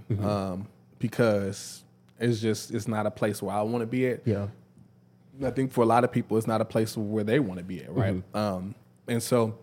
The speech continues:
Speaker 2: I tell a lot of my friends, like, after,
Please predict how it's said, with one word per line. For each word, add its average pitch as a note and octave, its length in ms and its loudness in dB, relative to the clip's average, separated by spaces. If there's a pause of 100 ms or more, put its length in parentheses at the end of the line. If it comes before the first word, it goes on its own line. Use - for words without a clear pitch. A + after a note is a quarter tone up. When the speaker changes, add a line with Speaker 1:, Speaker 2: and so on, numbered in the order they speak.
(500)
Speaker 2:
I B2+ 120 6
tell C3+ 160 8
a B2 60 8
lot A#2+ 200 6
of C#3 60 6
my A#2 100 4
friends, G#2 380 -2
like, G#2 160 -2
after, A2 420 0